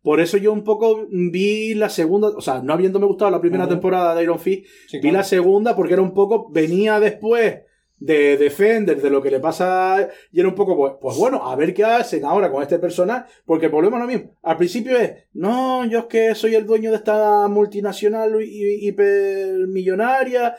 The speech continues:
Speaker 2: Sí,
Speaker 1: y
Speaker 2: sí,
Speaker 1: vengo
Speaker 2: sí.
Speaker 1: a reclamar mis derechos", y, y, y ya,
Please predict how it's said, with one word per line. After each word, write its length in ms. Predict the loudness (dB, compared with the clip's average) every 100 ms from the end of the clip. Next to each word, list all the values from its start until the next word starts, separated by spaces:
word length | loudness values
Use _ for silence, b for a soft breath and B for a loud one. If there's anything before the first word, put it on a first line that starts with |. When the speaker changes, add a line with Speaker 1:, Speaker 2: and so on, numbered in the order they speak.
| B
Speaker 2:
Sí, 140 | B 0
Speaker 1:
y 40 |
Speaker 2:
sí, 60 | 2
Speaker 1:
vengo 200 | 2 2
Speaker 2:
sí. 40 |
Speaker 1:
a 20 |
reclamar 420 | 2 0 0 0
mis 160 | 0 0
derechos", 680 | 0 0 -2 -2 0 2 -2 B B _
y, 680 | -2 2 2 0 -2 -6 -14 _ _ _ _ _ _
y, 260 | -8 -6 -2
y 20 |
ya, 260 | 0 0